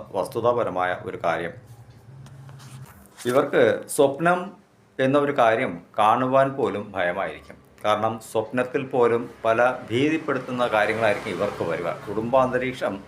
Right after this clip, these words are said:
കലുഷിതമായി പോയതുകൊണ്ട് തന്നെ ഒരു സ്വപ്നം എന്നതുപോലും ഇവർക്ക് അന്യം നിന്നുപോയ ഒരു കല എന്നതുപോലെയാണ്. കാരണം ഭയമാണ് ഇവർക്ക്. കാരണം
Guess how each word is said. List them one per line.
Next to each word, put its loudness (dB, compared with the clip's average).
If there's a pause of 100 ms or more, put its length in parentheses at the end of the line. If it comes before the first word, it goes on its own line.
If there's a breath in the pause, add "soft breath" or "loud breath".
(520 loud breath)
കലുഷിതമായി 2
പോയതുകൊണ്ട് 2
തന്നെ 0 (760)
ഒരു -4
സ്വപ്നം 4 (180)
എന്നതുപോലും 2 (120)
ഇവർക്ക് 2 (560)
അന്യം 0 (140)
നിന്നുപോയ 0 (120)
ഒരു -2
കല 4 (320)
എന്നതുപോലെയാണ്. -4 (240)
കാരണം -4
ഭയമാണ് 2 (120)
ഇവർക്ക്. -6 (560 loud breath)
കാരണം 0